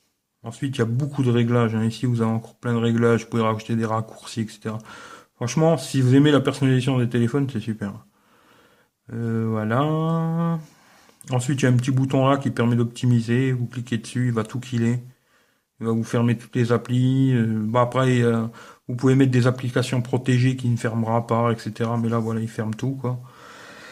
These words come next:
Le téléphone, bon ben voilà, hein, pas plus simple qu'un téléphone, euh, faites un numéro, vous appelez, et cetera. Là, ici, si j'ai qu'une carte, si j'en avais deux, il me proposerait, ben, d'un côté la carte, euh, free,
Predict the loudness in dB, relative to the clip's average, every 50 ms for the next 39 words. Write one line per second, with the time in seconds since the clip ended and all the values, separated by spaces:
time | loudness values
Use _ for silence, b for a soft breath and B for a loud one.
0 | B B B B B B B B B B B B B B B B _ 2 4 6
1 | 8 8 8 8 8 6 4 6 8 8 10 10 10 8 8 4 0 -2 -2 -4
2 | -4 -2 0 0 2 2 2 2 2 2 2 2 2 2 2 2 2 0 -2 -2
3 | -4 -6 -4 -4 -6 -2 -2 -2 -2 0 0 -2 -2 0 -2 -2 -2 -2 -2 -2
4 | 0 0 0 0 0 0 0 -2 -4 -6 -4 -4 -4 -2 0 0 0 0 0 0
5 | 0 -2 -2 -2 0 0 2 2 2 0 -2 -4 -6 -6 -4 -2 0 0 0 -2
6 | -2 -4 -8 -8 -10 -12 -10 -8 -8 -6 -4 -2 -2 0 2 2 4 4 2 2
7 | 0 -4 -6 -4 -2 -2 0 0 2 0 0 2 2 2 2 2 2 0 0 -4
8 | -4 -2 0 2 2 2 2 0 2 4 4 2 2 2 -2 -4 -2 -2 -2 -2
9 | 0 0 0 0 2 2 2 0 0 0 -2 -2 -2 -2 -2 -2 -2 -2 -2 -6
10 | -6 -8 -8 -8 -6 -6 -6 -6 -8 -6 -4 -4 -4 -6